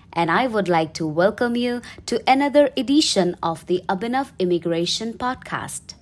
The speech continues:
Today, I will discuss my insights on Manitoba P N P skilled immigration.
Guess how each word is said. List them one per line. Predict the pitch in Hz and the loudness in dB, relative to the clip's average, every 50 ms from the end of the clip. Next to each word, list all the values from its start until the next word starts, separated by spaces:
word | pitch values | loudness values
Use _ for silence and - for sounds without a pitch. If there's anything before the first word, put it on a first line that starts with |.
| - - - - - - - - - - - - | -20 -20 -20 -20 -20 -20 -20 -20 -20 -20 -16 -6
Today, | - 190 165 180 175 165 165 165 185 196 196 - - - - - | -4 0 2 2 4 4 2 2 0 -2 -6 -10 -18 -10 -2 2
I | 233 254 269 | 4 4 4
will | 285 277 285 269 | 4 4 2 2
discuss | 254 277 269 - - - 269 269 - | 2 2 2 2 0 -2 -2 -2 -2
my | - 254 254 247 - - | -2 -2 -2 -2 -2 0
insights | 277 311 320 320 - - 185 170 170 170 170 170 - - - - - - | 2 2 2 2 0 -2 -4 -4 -4 -6 -6 -6 -6 -6 -8 -4 -2 2
on | 190 175 165 165 165 175 185 185 - - - - - | 2 4 4 2 2 0 -4 -6 -10 -18 -14 -4 0
Manitoba | 220 233 240 262 262 - - 262 254 247 254 247 | 2 4 4 2 0 0 2 2 2 2 2 0
P | 254 - 262 254 262 | 0 -2 0 2 2
N | 262 254 254 | 2 2 0
P | 240 - 262 254 254 | -2 -2 -2 0 0
skilled | - - - - 285 302 302 - - | -2 -2 2 4 4 4 2 0 -2
immigration. | 254 254 262 262 226 - 233 214 226 262 - - - 156 143 - | -2 0 0 0 0 0 0 0 0 0 -2 -4 -4 -4 -6 -8